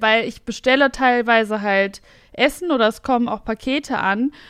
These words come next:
Und lustigerweise ist es so, dass ich halt immer an der Sprechanlage sage, ich kann die Tür nur unten aufmachen und meine Haustür oben,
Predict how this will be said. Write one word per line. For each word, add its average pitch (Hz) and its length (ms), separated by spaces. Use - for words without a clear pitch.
Und 220 300
lustigerweise 233 840
ist 233 180
es 233 180
so, 240 280
dass 220 560
ich 233 180
halt 226 180
immer 226 440
an 214 100
der 202 120
Sprechanlage 214 800
sage, 226 520
ich - 140
kann 254 180
die 240 100
Tür 311 480
nur 247 220
unten 294 260
aufmachen 233 680
und 226 160
meine 220 240
Haustür 247 400
oben, 240 480